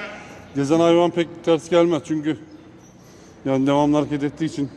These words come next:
çevirebilir içinde. Burada devamlı yatıyorlar, yatıyorlar. Koçlarımızı ayırdık. Karacabey merinoslarımızdan. Bir ay sonra öbürlerine katacağız. Zayıfladılar bayağı bir.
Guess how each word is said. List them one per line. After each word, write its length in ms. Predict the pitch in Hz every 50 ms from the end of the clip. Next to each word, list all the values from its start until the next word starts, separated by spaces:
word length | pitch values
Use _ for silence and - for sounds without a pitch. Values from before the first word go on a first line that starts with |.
| - -
çevirebilir 520 | - 139 135 135 139 147 143 143 147 147
içinde. 380 | 135 - - 123 123 123 139 139 - - - - - - - - - - - - - -
Burada 300 | 127 127 127 135 139 139
devamlı 400 | 139 139 135 131 131 131 135 135
yatıyorlar, 440 | 135 131 135 135 143 135 127 123 123
yatıyorlar. 500 | 131 127 123 - - 135 117 113 120 117 - - - - - - - - - - - - - - - - - - - - - - - - - - - - - - - - - - - - - - - - - - - -
Koçlarımızı 600 | 156 147 - - 165 165 160 165 165 147 156 165
ayırdık. 320 | 160 151 139 123 151 - - - - - - - - - - - - - - - - -
Karacabey 460 | 135 131 127 117 131 135 131 131 127
merinoslarımızdan. 960 | 123 127 127 127 127 127 123 123 - 131 127 123 123 113 107 117 131 139 123 - - - - - - - - - - - - - - - - - - - - - - - - - - - - - - - - - - - - - - - 131 107 - -
Bir 160 | 147 131 135
ay 160 | 135 131 127 120
sonra 220 | - 135 131 131
öbürlerine 460 | 127 123 127 127 127 127 127 131 123 120 - - - - - - - - -
katacağız. 400 | 127 - - 120 110 127 139 127
Zayıfladılar 720 | - - - 117 120 117 113 - 127 120 123 127 127 120 113
bayağı 320 | 110 110 107 104 104 107
bir. 120 | 117 135